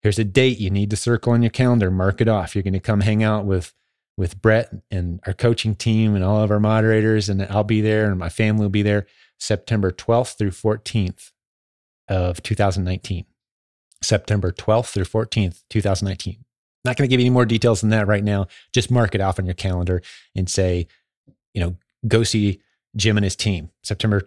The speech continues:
twelfth through fourteenth." It's, it's going to be in the United States. It's gonna be a great event. We've got a lot of events lined up, but that's gonna be our big one next year. So I just wanna give you plenty of heads up for that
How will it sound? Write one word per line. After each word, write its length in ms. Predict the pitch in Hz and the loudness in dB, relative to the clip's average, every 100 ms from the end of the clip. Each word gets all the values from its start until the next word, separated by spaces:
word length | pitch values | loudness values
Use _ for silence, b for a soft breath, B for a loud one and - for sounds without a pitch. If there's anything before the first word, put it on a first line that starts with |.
| - | -2
twelfth 200 | 107 - | -2 -2
through 80 | 98 | -2
fourteenth." 480 | 101 - 92 85 | -4 -4 -6 -6
It's, 280 | 92 - - | -8 -8 -8
it's 180 | 104 - | -8 -4
going 160 | 107 101 | -2 0
to 40 | |
be 140 | 95 | 2
in 60 | 104 | 2
the 60 | 107 | 2
United 280 | 104 101 | 2 0
States. 340 | - 98 98 - | -2 -2 -2 -4
It's 80 | - | -6
gonna 140 | 92 | -4
be 60 | 90 | -2
a 40 | |
great 220 | 104 101 | 0 0
event. 180 | 92 101 | 0 -4
We've 140 | 98 | -4
got 100 | 131 | -4
a 60 | 127 | 0
lot 200 | 160 170 | 2 2
of 100 | 139 | 2
events 360 | 113 113 95 107 | 2 0 0 -2
lined 160 | 101 | 0
up, 120 | 95 | 0
but 60 | - | 2
that's 200 | 110 - | 0 0
gonna 100 | 110 | -2
be 100 | 101 | 0
our 80 | 90 | 0
big 280 | 87 92 87 | 0 -2 -2
one 260 | 90 95 | -10 -10
next 380 | 98 87 - - | -12 -12 -14 -12
year. 180 | 101 104 | -14 -10
So 140 | - | -4
I 40 | 95 | -4
just 100 | - | -2
wanna 140 | 98 | -4
give 200 | 90 98 | -4 -6
you 80 | 92 - | -6 -10
plenty 520 | - 110 143 139 127 | -10 -2 0 2 2
of 40 | 104 | 2
heads 220 | 98 98 | 0 -2
up 160 | 90 | -6
for 120 | - 87 | -8 -6
that 280 | 90 82 | -6 -6